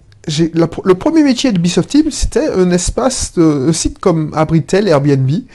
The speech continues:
où on proposait à des locataires, oh, c'était, euh, à des propriétaires, excuse-moi, de mettre les annonces, euh, de location saisonnière sur la Martinique, Guadeloupe et Réunion.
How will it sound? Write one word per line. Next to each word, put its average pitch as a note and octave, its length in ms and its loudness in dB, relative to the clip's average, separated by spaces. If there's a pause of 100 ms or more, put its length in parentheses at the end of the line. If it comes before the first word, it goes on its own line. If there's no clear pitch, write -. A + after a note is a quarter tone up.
(280)
où B3+ 260 4
on F3 100 2
proposait E3+ 680 0 (280)
à C3 140 -2
des C3 120 0
locataires, B2 580 -2 (280)
oh, B2 40 2 (120)
c'était, B2 220 2 (400)
euh, A#2 240 2
à B2+ 40 2
des B2+ 140 2
propriétaires, - 520 -4
excuse-moi, C#3 500 -2 (680)
de C3 180 2
mettre E3+ 300 0
les C3 220 2
annonces, D3 680 0 (340)
euh, G#2 560 -4
de A#2+ 120 0
location A#2+ 380 0
saisonnière A2 720 0 (720)
sur - 220 -2
la F3 80 4
Martinique, D3 500 0
Guadeloupe E3 420 0
et F#3 40 4
Réunion. D#3 340 0